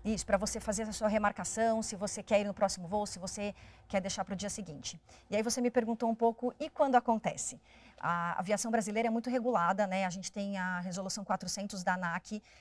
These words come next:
que a gente tem que cumprir à risca. Eu tô falando de alimentação, de hospedagem, de transporte. Mas eu também mencionaria que a latam tem uma fortaleza,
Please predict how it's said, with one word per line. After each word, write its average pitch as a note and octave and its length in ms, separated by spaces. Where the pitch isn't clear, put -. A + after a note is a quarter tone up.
que - 80
a - 20
gente G3 240
tem G#3+ 100
que - 100
cumprir G3+ 340
à A3 40
risca. F#3 460
Eu F#3+ 60
tô G3 100
falando F#3 300
de F3+ 100
alimentação, F#3 800
de F#3 120
hospedagem, F#3+ 600
de F3+ 140
transporte. F#3 800
Mas G3+ 140
eu G#3+ 60
também B3 500
mencionaria A3 640
que A3 360
a F#3+ 100
latam G#3 220
tem C4+ 220
uma B3+ 300
fortaleza, F3+ 800